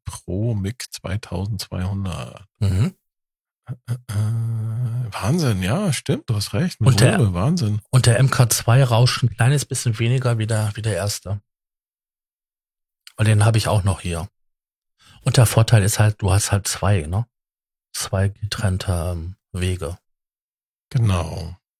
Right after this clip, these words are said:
Speaker 1: Das heißt, man kann zwei Mikros anschließen.
Speaker 2: Mhm. Das eine ist für
Speaker 1: Eine
Speaker 2: mich.
Speaker 1: zwölf A X sieben Doppeltriode.
Speaker 2: Ja, die,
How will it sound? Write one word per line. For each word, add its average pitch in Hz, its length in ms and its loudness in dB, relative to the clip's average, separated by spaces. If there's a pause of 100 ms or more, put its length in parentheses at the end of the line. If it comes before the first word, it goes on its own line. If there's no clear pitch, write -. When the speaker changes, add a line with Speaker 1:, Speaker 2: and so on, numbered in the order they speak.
(260)
Speaker 1:
Das - 140 -14
heißt, 92 180 -8
man 98 80 -6
kann - 220 -10
zwei 95 260 -6
Mikros 95 400 -6
anschließen. 85 680 -14 (140)
Speaker 2:
Mhm. 135 240 2 (1700)
Das - 180 0
eine 104 240 6
ist 90 100 -2
für - 100 -2
Speaker 1:
Eine 95 100 2
Speaker 2:
mich. 123 280 2
Speaker 1:
zwölf 131 840 -2
A 113 240 0
X - 280 -8
sieben 104 380 -6
Doppeltriode. 85 920 -6
Speaker 2:
Ja, 104 320 6
die, 98 160 -4